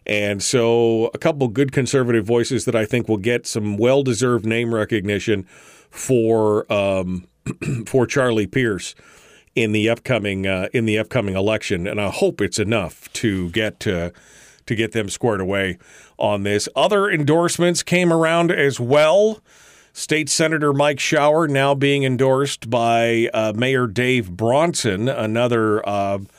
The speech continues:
uh, iconoclast, uh, you know, conservative out there. He reserved, he had also received, uh, Mike Shower also received the endorsement of the Alaska Republican Party's State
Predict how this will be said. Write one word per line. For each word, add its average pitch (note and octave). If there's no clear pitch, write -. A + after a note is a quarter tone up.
uh, F#2+
iconoclast, A#2
uh, G#2
you A2+
know, G2+
conservative G#2
out A2
there. A2+
He A#2+
reserved, C3
he A#2+
had A#2+
also C#3
received, A2+
uh, G#2
Mike A#2+
Shower A#2
also C3+
received A2
the A2
endorsement G#2+
of G2+
the A2
Alaska A2+
Republican A2
Party's G#2+
State B2